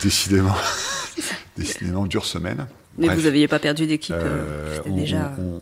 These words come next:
Speaker 1: on, on a perdu, euh, on, on a perdu personne. Alors, si, enfin, pré-, précisément, et ça, c'était le moment, euh, incroyablement douloureux, c'est que les équipes de Kip Brouillette avaient été, euh,
Speaker 2: Décimées.
Speaker 1: décimées. Enfin,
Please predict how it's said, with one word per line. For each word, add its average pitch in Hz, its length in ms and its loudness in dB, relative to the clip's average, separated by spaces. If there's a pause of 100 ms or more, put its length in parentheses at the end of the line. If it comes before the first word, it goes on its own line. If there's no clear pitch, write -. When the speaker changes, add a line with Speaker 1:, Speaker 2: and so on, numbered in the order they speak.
Speaker 1:
on, 95 140 -2
on 92 40 0
a 95 100 2
perdu, 95 680 0
euh, 78 320 0
on, 85 220 -4
on 90 120 -2
a 87 100 2
perdu 90 400 -4
personne. 143 420 -2
Alors, 95 180 4 (640)
si, - 480 -2
enfin, 73 320 -4 (400)
pré-, - 180 -4
précisément, 101 640 2
et 85 40 0
ça, - 140 -4
c'était - 300 -6
le 85 60 0
moment, 85 340 -2
euh, 71 320 -6
incroyablement 87 560 -2
douloureux, 92 480 -2 (460)
c'est - 200 -4
que 82 540 0
les 85 200 -4
équipes 87 200 -6
de 87 100 -6
Kip 85 220 -8
Brouillette 92 380 -2
avaient 73 180 -4
été, 92 340 -4
euh, 71 100 -8 (300)
Speaker 2:
Décimées. 180 400 0
Speaker 1:
décimées. 95 680 2
Enfin, 78 280 -2